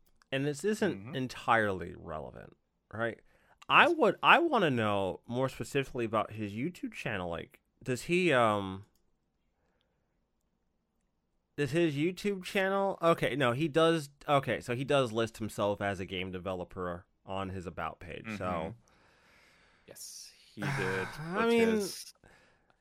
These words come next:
Speaker 2: his history about his, uh, the previous games
Speaker 1: Yeah,
Speaker 2: there.
Speaker 1: okay, so
Speaker 2: He hasn't made a secret of that.
Speaker 1: Okay.
Speaker 2: I mean,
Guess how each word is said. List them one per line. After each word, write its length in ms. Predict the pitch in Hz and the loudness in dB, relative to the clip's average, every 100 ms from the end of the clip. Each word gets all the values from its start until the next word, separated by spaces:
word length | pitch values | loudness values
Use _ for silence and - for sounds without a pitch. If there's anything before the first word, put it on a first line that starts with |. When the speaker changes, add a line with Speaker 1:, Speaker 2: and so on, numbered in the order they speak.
| _ _ | _ _
Speaker 2:
his 200 | 101 92 | -12 -12
history 520 | - 95 - 98 92 90 | -8 -8 -8 -6 -2 -4
about 380 | 90 90 87 | -2 -6 -6
his, 340 | 90 87 87 87 | -10 -10 -12 -12
uh, 420 | 82 87 82 82 - | -8 -6 -6 -8 -12
the 160 | - 87 | -12 -12
previous 500 | - 98 87 87 - | -10 -10 -8 -10 -10
games 480 | 95 87 87 87 - _ 165 | -8 -8 -8 -14 -18 _ 0
Speaker 1:
Yeah, 300 | 160 110 92 | 2 4 2
Speaker 2:
there. 80 | 165 | -4
Speaker 1:
okay, 420 | - 104 87 73 - | -4 -4 -4 -6 -8
so 440 | 147 139 143 135 _ _ _ _ _ - | -2 0 0 -2 _ _ _ _ _ -2
Speaker 2:
He 100 | 180 | 2
hasn't 340 | 143 127 110 | 2 0 0
made 180 | 107 98 | 0 2
a 280 | 92 92 90 | 2 0 -2
secret 400 | - 98 - 90 | -8 -12 -10 -10
of 160 | 82 | -10
that. 320 | 87 85 85 - _ _ _ 131 | -8 -8 -8 -16 _ _ _ -6
Speaker 1:
Okay. 240 | 110 - | -6 -4
Speaker 2:
I 80 | 104 | -2
mean, 460 | 117 104 95 92 | -2 -2 -6 -12